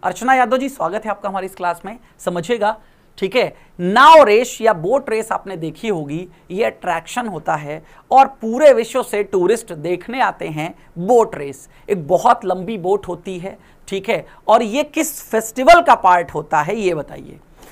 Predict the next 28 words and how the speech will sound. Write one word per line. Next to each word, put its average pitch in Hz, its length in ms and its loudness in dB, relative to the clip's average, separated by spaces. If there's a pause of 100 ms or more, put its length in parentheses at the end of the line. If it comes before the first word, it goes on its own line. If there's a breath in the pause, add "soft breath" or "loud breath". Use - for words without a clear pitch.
(200 soft breath)
वो 320 60 2
एक 320 200 -2
फेस्टिवल 262 520 4
मनाया 226 300 2
जाता 196 280 2
है, 262 60 2
उस 254 160 -6
फेस्टिवल 233 500 0
का 214 220 2
ये 202 180 0
पार्ट 190 460 2
होती 175 300 -8
है 226 100 -4
बोट 160 380 -8
रेस, 147 280 -12 (220 soft breath)
उसी 247 300 -4
में 269 240 0
आयोजित 170 520 -4
की 160 120 -8
जाती 139 320 -12
है। 135 220 -20 (320 soft breath)
जैसे 220 400 2
आपको 226 300 0
कई 214 280 -4
बार 208 160 2
बता 185 220 -2
चुका 180 300 -6
हूं, 170 180 -8